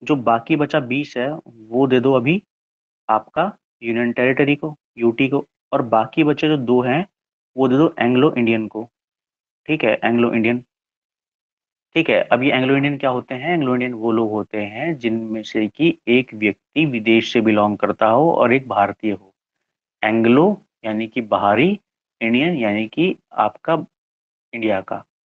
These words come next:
So, दोनों के mixture से पैदा हुआ जो बच्चा है उसको Anglo Indian child बोलते हैं। जिस time पर अंग्रेज हमारे यहाँ पर बहुत ज़्यादा मात्रा में आ चुके थे तो यहाँ की महिलाओं से उन्होंने खूब शादी करी। जो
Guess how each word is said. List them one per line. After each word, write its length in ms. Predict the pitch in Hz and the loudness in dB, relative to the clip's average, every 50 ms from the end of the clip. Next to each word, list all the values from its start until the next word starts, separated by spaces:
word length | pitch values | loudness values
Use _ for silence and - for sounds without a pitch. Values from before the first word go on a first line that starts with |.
| _ _ _ _ _ _ _ _ _ - | _ _ _ _ _ _ _ _ _ -20
So, 200 | - - 165 165 | -6 -4 -2 -2
दोनों 420 | 147 123 117 113 120 131 135 151 165 | -2 -2 0 2 2 4 4 4 2
के 140 | 160 - 170 | 2 2 0
mixture 540 | 143 120 117 120 117 - - - - 160 156 | 0 0 -2 -4 -6 -6 -4 0 0 0 0
से 140 | 156 - 165 | 0 -2 -6
पैदा 340 | - _ 127 117 117 117 135 | -4 _ 2 2 2 2 2
हुआ 240 | 131 127 127 131 139 | 0 2 0 0 0
जो 100 | 131 143 131 | 0 0 -2
बच्चा 420 | 110 104 107 - _ - 135 127 | -2 -4 -4 -6 _ 0 0 2
है 140 | 120 123 139 | 2 2 2
उसको 340 | 139 127 - - - 147 - - | 0 -2 -4 -6 -6 -8 -4 -4
Anglo 280 | - 117 113 117 120 - | -2 -2 0 0 0 0
Indian 240 | 113 110 113 113 113 | 0 0 0 0 0
child 280 | 113 - 113 107 107 101 | 0 0 2 2 2 0
बोलते 360 | 101 101 98 98 95 - 117 | -2 -6 -6 -8 -8 -8 -6
हैं। 140 | 123 135 135 | -4 -4 -4
जिस 220 | 127 127 - - | -6 -8 -10 -6
time 220 | - 131 127 123 123 | -2 -2 0 0 0
पर 140 | - 143 | -2 -2
अंग्रेज 400 | - 110 110 110 107 110 123 127 | 0 0 0 0 2 2 2 2
हमारे 360 | 117 117 113 117 117 120 120 113 | 0 -4 -4 -2 0 0 0 0
यहाँ 160 | 104 110 110 - | -2 -4 -8 -8
पर 80 | - 117 | -8 -10
बहुत 380 | 110 - - - 127 127 117 107 | -12 -12 -4 -2 -2 -2 -2 -4
ज़्यादा 300 | - 107 107 104 131 127 113 | -2 -2 0 2 2 2 2
मात्रा 340 | 117 113 - _ 113 110 104 | 2 0 0 _ 0 0 2
में 100 | 107 104 | 2 2
आ 80 | 101 98 | 0 0
चुके 300 | - - - _ 107 101 | -2 -8 -10 _ -8 -4
थे 200 | - 127 156 190 - _ _ _ _ _ - - _ _ | -2 -2 -2 -2 -4 _ _ _ _ _ -20 -20 _ _
तो 60 | - 143 | 0 2
यहाँ 360 | 135 120 120 110 107 127 135 | 2 4 2 2 2 0 -4
की 140 | - - 147 | -4 -4 -4
महिलाओं 440 | 123 113 117 113 113 117 127 139 | -4 -4 -4 -2 0 2 2 2
से 120 | 135 - 143 | 0 -2 -4
उन्होंने 240 | 127 120 123 135 151 | -4 -4 -4 -4 -6
खूब 300 | - _ - 127 127 120 | -8 _ -6 -4 -4 -4
शादी 300 | - - 117 117 117 120 | 0 0 0 2 2 2
करी। 160 | 113 117 120 131 | 2 2 0 0
जो 140 | 135 151 | 0 -2